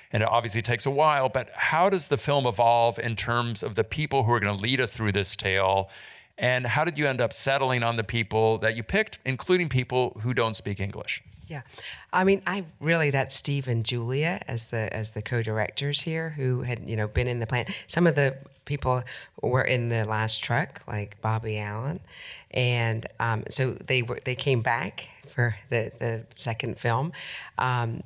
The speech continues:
Speaker 2: but you all were in there day in, day out and really, you know, knew who was emerging as your main characters. Wong, I think, is an incredible character in the film,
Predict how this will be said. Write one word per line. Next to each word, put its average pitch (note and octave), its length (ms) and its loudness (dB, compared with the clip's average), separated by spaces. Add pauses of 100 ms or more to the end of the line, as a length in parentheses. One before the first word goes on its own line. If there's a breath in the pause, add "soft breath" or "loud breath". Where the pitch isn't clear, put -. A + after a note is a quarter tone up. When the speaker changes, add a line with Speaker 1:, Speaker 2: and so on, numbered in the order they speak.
(160)
Speaker 2:
but C3+ 200 0
you D#3+ 280 2
all C#3+ 460 2
were C#3 80 2
in D3+ 260 2
there C#3+ 260 0
day C3+ 340 0
in, C3 180 -2
day B2+ 240 -2
out C3 340 0 (100)
and A#2+ 340 -4 (420 loud breath)
really, C3 540 0 (120)
you B2 200 0
know, A#2 200 0
knew C3 340 2
who C3+ 280 2
was B2 420 2 (340 loud breath)
emerging C3 580 4
as B2 140 0
your A#2+ 80 0
main A#2+ 180 0
characters. B2+ 600 0
Wong, B2+ 600 0
I - 80 -4
think, A#2+ 320 -6
is A2+ 180 0
an A2+ 140 -4
incredible A#2+ 560 -4
character A2+ 480 -2
in A2+ 80 -2
the A2 100 -4
film, A2+ 440 -4